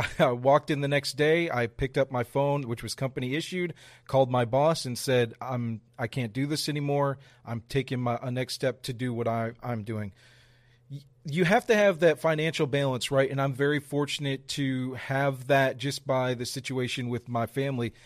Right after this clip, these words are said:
But also just find somebody that truly believes in what you're doing and continuously tell them that you can provide the value that you're doing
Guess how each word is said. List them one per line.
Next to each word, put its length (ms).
But 180
also 440
just 220
find 380
somebody 340
that 160
truly 420
believes 520
in 100
what 200
you're 100
doing 400
and 140
continuously 880
tell 220
them 180
that 140
you 140
can 160
provide 420
the 60
value 360
that 260
you're 160
doing 480